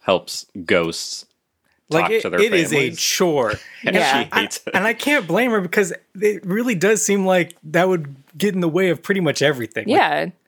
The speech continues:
Speaker 3: People just constant, people. Ghosts just constantly
Speaker 2: hey,
Speaker 3: walking
Speaker 2: ghosts
Speaker 3: up.
Speaker 2: are people. Let's not,
Speaker 3: <laughs>
Speaker 2: let's not
Speaker 3: Uh,
Speaker 2: offend our, our ghost listeners.
Speaker 3: <laughs> Sorry to alienate them.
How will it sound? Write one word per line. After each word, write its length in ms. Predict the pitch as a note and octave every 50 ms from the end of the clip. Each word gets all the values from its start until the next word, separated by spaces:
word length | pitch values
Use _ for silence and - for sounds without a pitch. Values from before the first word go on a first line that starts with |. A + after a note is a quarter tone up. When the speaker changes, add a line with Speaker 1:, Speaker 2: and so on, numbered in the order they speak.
| _ _ _ _ _ _ _ _ _ _ - C4+ - _ _
Speaker 3:
People 260 | - G3+ G#3 G3+ F#3+ F#3+
just 160 | F#3+ F#3+ -
constant, 500 | - F#3 E3+ F3+ - - - - E3+ _ -
people. 440 | - D#3+ D#3 - C#3 C#3 C#3+ D3 - _ _ _ -
Ghosts 260 | F#3 F3+ F3+ E3+ -
just 160 | F3+ F3 -
constantly 500 | - - E3+ E3+ E3+ - - D#3 D#3+ D#3+ D#3
Speaker 2:
hey, 40 |
Speaker 3:
walking 200 | D#3 D3+ D3 A#2+
Speaker 2:
ghosts 240 | A2+ C3+ C3+ C3+ C#3+ D3
Speaker 3:
up. 40 | D#3
Speaker 2:
are 20 | D3
people. 280 | D3 C#3 B2+ A#2+ A#2+
Let's 260 | A#2 A#2 A#2 - -
not, 240 | C#3 B2 B2+ B2 -
Speaker 3:
<laughs> 720 | - - - - - - - - - - - - - - -
Speaker 2:
let's 0 | A#3+ G3+ -
not 120 | - E3+ - - - - - - - _ _ - -
Speaker 3:
Uh, 240 | F3 F3 E3+ - C#3
Speaker 2:
offend 320 | C#3+ E3 E3 D#3+ C3 C3
our, 220 | C#3 C3+ C3+ C#3+ C#3+
our 100 | C3+ C3
ghost 300 | B2 C3+ B2+ B2+ - B2
listeners. 560 | A#2+ A#2+ - - B2 A#2+ A#2 B2 - - - _
Speaker 3:
<laughs> 40 | -
Sorry 280 | - - D3+ D3+ D3+
to 160 | D#3 D#3 - - -
alienate 560 | E3 E3 D3+ D3+ D3+ D3+ D3 D3 D3+ E3 _
them. 280 | - D#3 D#3 D#3 D#3 D#3